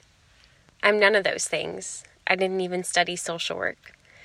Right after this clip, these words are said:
My degree is in marketing, and I didn't understand what human trafficking was until I Googled the term one day in college.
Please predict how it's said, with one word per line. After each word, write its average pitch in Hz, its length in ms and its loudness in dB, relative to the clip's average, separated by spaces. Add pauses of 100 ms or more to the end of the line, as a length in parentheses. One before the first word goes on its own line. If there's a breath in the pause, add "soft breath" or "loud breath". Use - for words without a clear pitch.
(180 loud breath)
My 208 120 4
degree 208 360 2
is 240 100 0
in 226 120 2
marketing, 180 540 2
and 165 80 0
I 165 80 0
didn't 185 240 -2
understand 175 540 -2
what 160 100 -2
human 170 280 -6
trafficking 160 520 -6
was 165 280 -4
until 185 260 -4
I 170 100 0
Googled 185 400 -4
the 185 80 -8
term 175 260 -2
one 165 160 -4
day 165 220 0
in 170 100 -4
college. - 640 -4